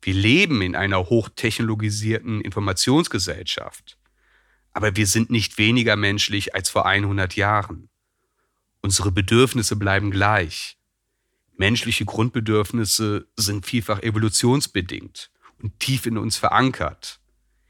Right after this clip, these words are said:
Die verändern sich nicht über Nacht. Wir haben ein Bedürfnis nach Anerkennung, nach Sinnhaftigkeit. Wir möchten den Menschen, die wir lieben, Sicherheit und ein gutes Leben bieten.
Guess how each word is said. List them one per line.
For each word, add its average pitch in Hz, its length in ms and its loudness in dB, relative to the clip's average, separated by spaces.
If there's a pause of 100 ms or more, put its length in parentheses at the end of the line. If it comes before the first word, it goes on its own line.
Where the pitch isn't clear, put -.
(140)
Die 104 60 -10
verändern 123 480 2
sich 90 220 -4
nicht - 200 -6
über - 160 -8
Nacht. - 600 -16 (1160)
Wir 92 140 -2
haben 98 200 2
ein 95 380 0
Bedürfnis 101 480 -2
nach 107 180 -2
Anerkennung, 92 840 -2 (500)
nach 90 140 -4
Sinnhaftigkeit. - 1120 -2 (800)
Wir 95 100 -2
möchten 98 360 0
den 98 220 0
Menschen, 107 640 2
die 104 180 -4
wir 107 100 4
lieben, 101 560 -2 (300)
Sicherheit 101 720 2
und 104 180 -4
ein 104 120 0
gutes 107 340 -2
Leben 117 360 4
bieten. 85 480 -12